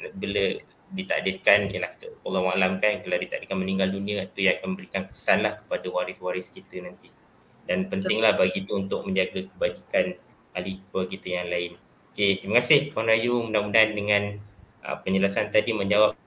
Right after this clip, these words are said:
soalan daripada Puan Elmi tadi. Okey, boleh, uh, saya mohon, uh, admin untuk paparkan soalan seterusnya kepada para penonton.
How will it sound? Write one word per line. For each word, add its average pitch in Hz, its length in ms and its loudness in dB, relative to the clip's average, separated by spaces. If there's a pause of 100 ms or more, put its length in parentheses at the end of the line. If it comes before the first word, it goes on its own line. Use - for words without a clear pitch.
(140)
soalan 101 400 0
daripada 95 320 -2
Puan 95 240 -2
Elmi 104 320 -4
tadi. 107 480 -2 (400)
Okey, 110 320 0
boleh, 117 480 0 (560)
uh, 95 480 2
saya 107 320 4
mohon, 123 720 0 (800)
uh, 71 160 -6
admin 110 480 0 (400)
untuk 92 160 -6
paparkan 107 560 -2
soalan 107 320 -2
seterusnya 120 720 -4 (480)
kepada 98 320 -6
para 101 240 -2
penonton. 120 640 -4